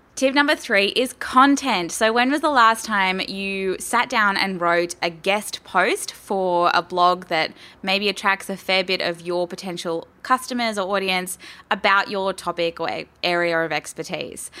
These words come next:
I think guest posting is quite underrated and a lot of people have forgotten about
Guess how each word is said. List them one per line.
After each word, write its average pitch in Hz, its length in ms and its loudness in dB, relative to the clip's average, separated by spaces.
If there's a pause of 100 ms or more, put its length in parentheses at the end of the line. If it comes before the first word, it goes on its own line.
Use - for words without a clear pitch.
(180)
I 254 100 2
think 359 240 0
guest 262 240 0
posting 185 600 -2 (100)
is 185 260 -6 (160)
quite 254 320 0
underrated 190 560 0
and 170 180 -12
a - 120 -4
lot 202 120 -2
of 170 60 -4
people 247 300 -4
have 214 120 -8
forgotten 185 520 -4
about 294 500 4